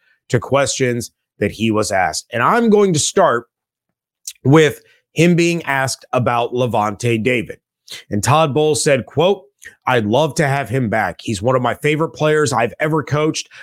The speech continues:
I don't even look at his age. He plays timeless.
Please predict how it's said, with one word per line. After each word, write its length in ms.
I 100
don't 300
even 220
look 320
at 100
his 320
age. 400
He 320
plays 540
timeless. 640